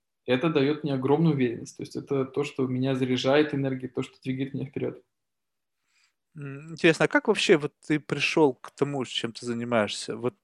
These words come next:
Speaker 2: э, это как-то, м, ты чувствовал какую-то внутреннюю боль, и она в какой-то момент... Ну, вряд ли ты родился с идеей о том, чтобы изменить там демократическое, ой, вернее, государственное устройство, либо там какие-то
Speaker 1: Ну,
Speaker 2: повли-
Speaker 1: да, я тебе скажу, меня это интересовало с, э,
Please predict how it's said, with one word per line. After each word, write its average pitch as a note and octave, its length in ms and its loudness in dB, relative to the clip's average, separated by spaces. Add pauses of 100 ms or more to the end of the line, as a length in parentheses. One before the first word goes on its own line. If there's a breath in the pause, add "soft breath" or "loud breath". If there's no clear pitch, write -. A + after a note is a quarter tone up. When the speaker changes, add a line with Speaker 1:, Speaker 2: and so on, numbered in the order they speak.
Speaker 2:
э, C3 60 0
это C#3 460 6
как-то, - 380 4
м, D3 380 -2 (120)
ты E3 120 -4
чувствовал F#3 520 4
какую-то E3 380 4
внутреннюю D#3+ 540 2
боль, E3+ 380 8
и D3 40 10
она C#3+ 200 10
в - 40 -2
какой-то D3 400 2
момент... D3 440 -2 (240 loud breath)
Ну, G#3+ 140 8 (120)
вряд A3 300 10
ли A#3 60 4
ты G3 140 8
родился E3+ 460 6
с - 100 -4
идеей E3 380 8
о - 20 8
том, E3+ 240 4
чтобы C3+ 400 2
изменить D3 520 0
там B2+ 260 4 (120)
демократическое, C#3 760 0
ой, D3+ 160 10
вернее, C#3+ 280 -2
государственное D3+ 560 2
устройство, C#3+ 520 0
либо A2+ 220 -4
там A2 180 0 (440 loud breath)
какие-то F#3+ 400 4
Speaker 1:
Ну, - 0 -
Speaker 2:
повли- D#3 360 2 (360)
Speaker 1:
да, C3+ 260 2
я C#3 80 6
тебе D3+ 80 2
скажу, G3 340 0
меня F#3 160 4
это F#3 120 -2
интересовало F3 640 4
с, - 380 -8
э, D3+ 460 8